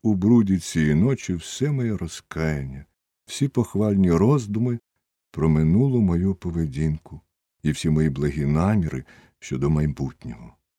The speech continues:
Словом, як тільки поверхня моря розгладилася,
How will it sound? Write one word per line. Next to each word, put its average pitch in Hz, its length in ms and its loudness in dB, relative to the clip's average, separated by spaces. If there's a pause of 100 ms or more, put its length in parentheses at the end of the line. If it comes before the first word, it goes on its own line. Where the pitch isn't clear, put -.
(440)
Словом, 151 520 2
як 131 180 2
тільки - 460 0
поверхня 123 600 -2
моря 82 440 2
розгладилася, 71 1040 -6